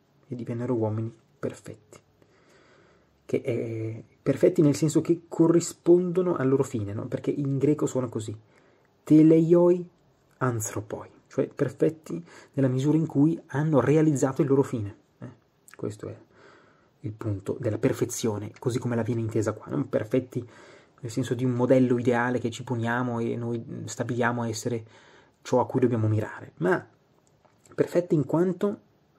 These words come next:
realizzano il loro stesso fine. Bene, quanti invece trascurano il messaggio sono gli uomini puramente razionali, puramente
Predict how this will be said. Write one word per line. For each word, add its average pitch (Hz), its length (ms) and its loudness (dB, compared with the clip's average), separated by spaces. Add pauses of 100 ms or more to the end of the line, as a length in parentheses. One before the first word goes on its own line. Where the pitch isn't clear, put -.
(160)
realizzano 160 880 2 (280)
il 135 100 0
loro 143 160 2
stesso - 280 -2
fine. 113 300 -4 (1500)
Bene, 135 300 -2 (580)
quanti 175 540 4
invece 127 440 6
trascurano 135 500 4
il 131 60 4
messaggio 110 580 -4
sono 165 200 0
gli 156 120 4
uomini 170 360 4
puramente 208 1080 4
razionali, 151 840 -2 (720)
puramente 175 840 2